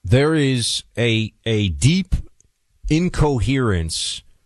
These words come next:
when you start to ask people who want to feel good about themselves on the issue of illegal immigration, um, but you ask them some very basic questions.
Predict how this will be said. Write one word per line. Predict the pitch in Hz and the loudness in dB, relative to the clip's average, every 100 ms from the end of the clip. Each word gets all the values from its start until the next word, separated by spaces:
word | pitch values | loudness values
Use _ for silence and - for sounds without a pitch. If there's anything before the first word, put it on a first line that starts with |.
| _ _ | _ _
when | 104 107 113 | 0 2 4
you | 113 | 2
start | - 127 131 | 2 0 0
to | 127 110 | 0 2
ask | 113 113 | 2 0
people | - 101 90 92 92 - | 0 0 0 -2 -2 -4
who | - 104 101 98 | -2 0 2 0
want | 104 113 131 | 0 2 2
to | 131 | 2
feel | 123 | 0
good | 95 117 | 2 0
about | 117 104 | 2 -2
themselves | - 98 - 107 95 82 | -2 -4 -2 0 0 0
on | 101 | 0
the | 101 | 0
issue | 95 101 | 0 2
of | 90 - | 2 2
illegal | 92 101 98 95 | 2 4 4 2
immigration, | 90 82 92 90 - 87 80 76 - _ _ _ _ _ - | 2 2 2 2 2 0 0 -2 -8 _ _ _ _ _ 0
um, | 90 87 82 | 2 4 2
but | 73 95 | 0 2
you | 104 | 2
ask | 107 - | 0 0
them | 104 | -2
some | 101 | 0
very | 92 104 | 2 2
basic | 92 92 - - | 2 -2 -4 -4
questions. | 131 123 - 80 78 - | 0 0 -2 -8 -8 -10